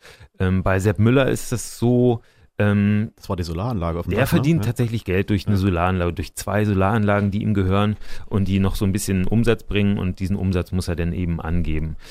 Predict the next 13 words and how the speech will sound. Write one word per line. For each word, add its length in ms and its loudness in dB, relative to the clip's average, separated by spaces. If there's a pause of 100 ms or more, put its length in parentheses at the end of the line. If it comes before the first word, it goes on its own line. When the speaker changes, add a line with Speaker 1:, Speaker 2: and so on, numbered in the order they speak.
(280)
Speaker 1:
Ähm, 220 2
aber 220 2
wir 80 6
haben 140 2
tatsächlich 360 0
jetzt 140 -2
überhaupt 460 2
niemanden, 320 4
der 160 4
richtig 560 -2
großes 640 -4
Geld 200 -2
verdient 540 -8